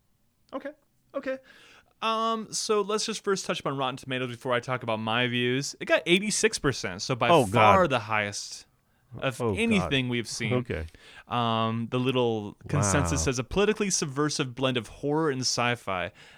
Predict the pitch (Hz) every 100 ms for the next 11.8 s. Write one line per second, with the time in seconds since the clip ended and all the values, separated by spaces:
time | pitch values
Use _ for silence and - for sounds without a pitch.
0 | - 120 143 143 151 147 117 110 - 127
1 | 143 135 135 131 117 117 110 117 139 135
2 | 156 139 - 117 110 - 104 104 98 104
3 | 92 - 60 85 - _ _ _ _ _
4 | _ _ _ _ _ - - 381 - -
5 | - - - _ _ - 117 113 - -
6 | - 101 117 131 131 - 170 139 185 302
7 | - - _ _ _ _ _ _ _ _
8 | _ _ _ - 131 156 208 - 214 214
9 | 233 - - 175 185 208 190 - 170 180
10 | 180 165 170 - 151 143 135 127 120 110
11 | 95 131 165 185 170 226 - -